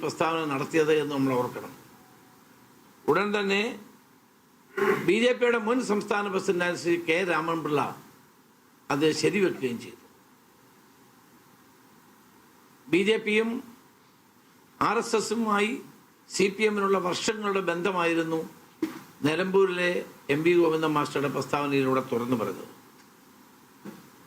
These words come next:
കോൺഗ്രസിനെ നേരിടാൻ, കോൺഗ്രസിനെ പരാജയപ്പെടുത്താൻ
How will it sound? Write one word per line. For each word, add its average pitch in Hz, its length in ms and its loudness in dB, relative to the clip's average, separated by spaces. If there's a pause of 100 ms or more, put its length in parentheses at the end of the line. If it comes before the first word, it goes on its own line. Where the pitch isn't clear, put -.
(180)
കോൺഗ്രസിനെ 277 600 2
നേരിടാൻ, 190 380 2 (1600)
കോൺഗ്രസിനെ 254 540 2
പരാജയപ്പെടുത്താൻ 190 760 0